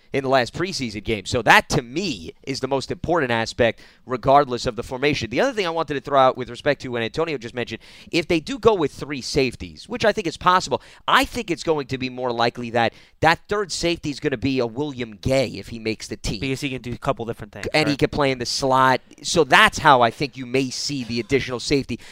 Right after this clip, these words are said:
Speaker 1: A guy like Curtis Riley or William Gay that they can move into a cornerback position. That's how I could see that maybe becoming a popular alignment.
Speaker 2: Alex in Bergenfield. He's up next. Hey, Alex, what's going on, buddy?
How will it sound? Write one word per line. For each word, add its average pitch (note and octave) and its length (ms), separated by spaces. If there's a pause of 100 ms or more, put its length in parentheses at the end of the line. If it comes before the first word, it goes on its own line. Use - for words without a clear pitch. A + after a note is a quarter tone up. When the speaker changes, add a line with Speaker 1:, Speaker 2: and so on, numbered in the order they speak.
(120)
Speaker 1:
A C#3 120
guy D#3 500
like C#3 220
Curtis D#3 380
Riley C#3+ 580
or C#3 260
William B2+ 340
Gay D#3+ 260
that B2 180
they C3 100
can B2 180
move C3+ 320
into B2 240
a G#2+ 60
cornerback A#2+ 580
position. F#2+ 420 (400)
That's C3+ 200
how B2 140
I A2+ 60
could G#2+ 160
see A2+ 100
that G#2 160
maybe G#2 180
becoming G2+ 360
a G2+ 40
popular G2+ 420
alignment. - 380
Speaker 2:
Alex B3 360
in G#3+ 120
Bergenfield. C#3+ 840
He's C3 180
up C3+ 220
next. - 300
Hey, A3 120
Alex, C4+ 300
what's A#3+ 160
going G#3+ 220
on, A#2 100
buddy? G#2+ 240